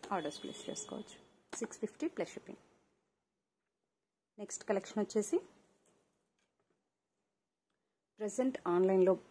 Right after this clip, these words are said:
మంచి ట్రెండింగ్‌లో ఉన్న ఐటమ్ అండి. దీని ప్రైస్ వచ్చేసి just టూ నైంటీ ప్లస్ షిప్పింగ్ అండి. ప్రీమియం క్వాలిటీ మ్యాట్లో ఉంటుంది.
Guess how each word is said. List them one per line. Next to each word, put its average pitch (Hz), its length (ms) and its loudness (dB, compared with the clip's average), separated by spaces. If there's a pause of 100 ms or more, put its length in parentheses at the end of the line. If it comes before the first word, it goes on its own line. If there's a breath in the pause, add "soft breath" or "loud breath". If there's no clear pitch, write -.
(160)
మంచి 202 440 6
ట్రెండింగ్‌లో 190 500 8
ఉన్న 175 220 6
ఐటమ్ 175 260 4
అండి. 165 220 4 (1700)
దీని 220 160 4
ప్రైస్ 208 260 12
వచ్చేసి 202 380 6 (160)
just - 440 6
టూ 208 180 4
నైంటీ 196 300 6
ప్లస్ 180 260 0
షిప్పింగ్ 185 320 0
అండి. 175 200 2 (2750)
ప్రీమియం 226 400 4
క్వాలిటీ 180 380 6
మ్యాట్లో 175 420 4
ఉంటుంది. 175 440 4